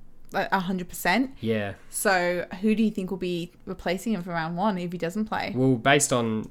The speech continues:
Speaker 2: like, the trial games we're talking about, O'Sullivan looked the clear replacement in that
Speaker 1: Mm-hmm.
Speaker 2: game. He, he controlled everything for the Panthers, which is really good to see considering, um, he's had a few rough years. Obviously, he had his time at the Warriors. He's kinda moved around a bit, O'Sullivan,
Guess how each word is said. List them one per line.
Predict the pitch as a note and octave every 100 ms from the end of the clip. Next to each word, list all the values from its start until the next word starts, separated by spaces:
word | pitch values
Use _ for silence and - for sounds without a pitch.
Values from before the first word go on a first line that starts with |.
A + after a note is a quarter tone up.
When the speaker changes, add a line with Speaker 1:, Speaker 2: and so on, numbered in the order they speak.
| -
Speaker 2:
like, | G2+ -
the | G#2+
trial | F#2+ - A2+
games | C#3 A2+ G#2
we're | G2+
talking | A2+ C3+ B2+
about, | G2 G2
O'Sullivan | F#2+ A2 C3 A#2+ G2
looked | G2 - - - - - -
the | A2
clear | - - C3 B2
replacement | A2 - G2+ F#2+ - F#2+ F2+ G3
in | -
that |
Speaker 1:
Mm-hmm. | F2+
Speaker 2:
game. | F2 G2 G2
He, | B2 B2 A#2+ A2 -
he | B2
controlled | B2+ A2+ A#2 G#2
everything | G2+ G2+ G#2+
for | G2
the | G2+
Panthers, | G#2 G2 G#2 F#2+
which | G2 G#2
is |
really | G2+ G2+
good | G2
to | F#2
see | - G2+ G2
considering, | - G2 G#2 G2+ G2 - - - - -
um, | G#2+
he's | G#2+ G#2+
had | G#2+
a |
few | - A2
rough | G#2 G#2 -
years. | B2+ B2+
Obviously, | B2 C3 B2+ B2
he |
had | A2+ A2+ G#2+
his | A2+
time | G#2+ A#2+ G#2+
at |
the | G2+
Warriors. | G2+ G#2 G2+ G2+
He's | A2+
kinda | E3+ E3
moved | A2+ G2+
around | G2+ G#2
a | G#2+
bit, | G2+
O'Sullivan, | F#2 - F#2 G2+ C#3